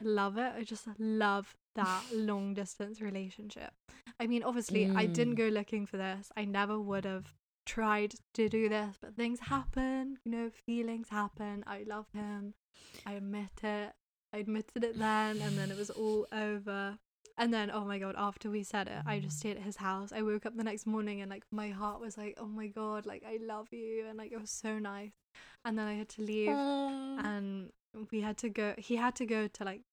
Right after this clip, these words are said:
Speaker 1: I don't know where he was going, some field trip or something, 'cause he's a scientist. Um,
Speaker 2: <laughs>
Speaker 1: and yeah,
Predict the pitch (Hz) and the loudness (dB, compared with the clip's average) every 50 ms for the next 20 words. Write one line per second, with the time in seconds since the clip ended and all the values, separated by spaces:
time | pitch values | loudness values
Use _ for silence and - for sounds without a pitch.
0 | _ _ - 214 202 190 202 - - - - - - - 226 233 - - - - | _ _ -6 -4 -4 -6 -8 -10 -12 -14 -12 -12 -12 -10 -10 -12 -12 -14 -14 -16
1 | - - 151 180 208 233 - - - 202 196 196 196 202 208 - - - 220 214 | -16 -16 -14 -14 -14 -14 -10 -6 -4 -4 -2 -2 -4 -6 -8 -10 -6 -4 -2 -2
2 | 214 214 - - - 226 214 - - 233 - - - - 208 202 220 220 - - | -2 -4 -8 -10 -10 -10 -10 -12 -14 -12 -12 -12 -12 -12 -12 -12 -12 -12 -12 -12
3 | - - - - - 220 240 - - - - 202 233 - 240 - - - 220 247 | -12 -12 -12 -12 -12 -12 -12 -12 -10 -10 -10 -10 -10 -12 -14 -14 -14 -14 -14 -14
4 | 240 - - - - - _ _ _ _ _ _ _ _ _ _ _ _ _ _ | -12 -12 -14 -14 -14 -16 _ _ _ _ _ _ _ _ _ _ _ _ _ _
5 | _ _ _ _ _ _ - - 220 226 240 233 226 226 220 214 214 214 208 208 | _ _ _ _ _ _ -10 -4 0 2 4 6 6 6 6 4 4 2 2 0
6 | 214 226 220 214 214 208 202 202 196 196 196 202 202 - - _ _ _ _ _ | 0 0 0 2 2 0 0 0 -2 -2 -2 -4 -6 -8 -12 _ _ _ _ _
7 | _ _ - - - _ _ _ _ - 220 240 226 214 214 | _ _ -20 -20 -20 _ _ _ _ -2 2 4 4 4 4